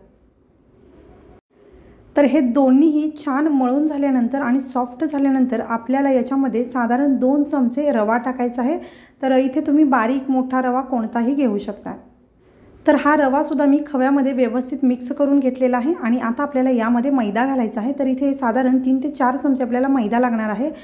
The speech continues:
तर एक एक चमचा मैदा घालून मी हा खवा जो आहे छान मळून घेते. तर संपूर्ण मैदा आपल्याला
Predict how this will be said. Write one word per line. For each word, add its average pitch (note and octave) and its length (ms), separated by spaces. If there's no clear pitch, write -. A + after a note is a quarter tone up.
तर C#4+ 80
एक C4 340
एक D4+ 120
चमचा C#4+ 380
मैदा B3+ 320
घालून B3+ 300
मी A#3 320
हा - 220
खवा A#3+ 260
जो C4+ 160
आहे A#3 220
छान B3+ 180
मळून B3+ 380
घेते. C4+ 340
तर D4+ 120
संपूर्ण C#4+ 480
मैदा C#4 320
आपल्याला C#4+ 320